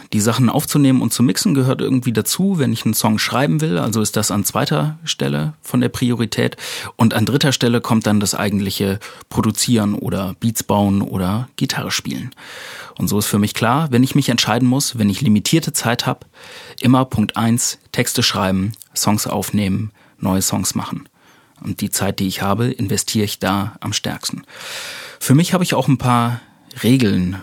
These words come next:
rauskristallisiert, wie ich das Ganze angehe oder Sachen, die ich versuche, mir immer wieder in Erinnerung zu rufen, um auf dem richtigen,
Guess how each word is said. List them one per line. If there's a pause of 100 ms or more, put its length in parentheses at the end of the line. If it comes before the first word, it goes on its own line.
(140)
rauskristallisiert,
wie
ich
das
Ganze
angehe
oder
Sachen,
die
ich (120)
versuche,
mir
immer
wieder (520)
in
Erinnerung
zu
rufen, (720)
um
auf
dem
richtigen,